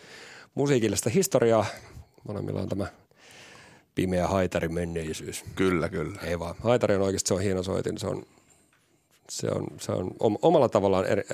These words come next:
Speaker 1: ennen kaikkea tosi hieno soitin. Ja nykypäivänä mä tykkään itse asiassa se, että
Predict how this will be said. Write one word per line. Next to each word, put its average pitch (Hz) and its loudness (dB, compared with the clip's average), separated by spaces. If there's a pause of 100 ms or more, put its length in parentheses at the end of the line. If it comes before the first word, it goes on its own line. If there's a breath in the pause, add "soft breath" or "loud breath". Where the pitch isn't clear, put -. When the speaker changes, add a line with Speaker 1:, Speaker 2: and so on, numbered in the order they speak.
(100)
Speaker 1:
ennen 131 4
kaikkea 90 -2
tosi 92 -2
hieno 90 -2
soitin. 95 -4
Ja 101 0
nykypäivänä 98 2
mä 98 2
tykkään 98 -4
itse 98 -2
asiassa - 0
se, - 4
että - -2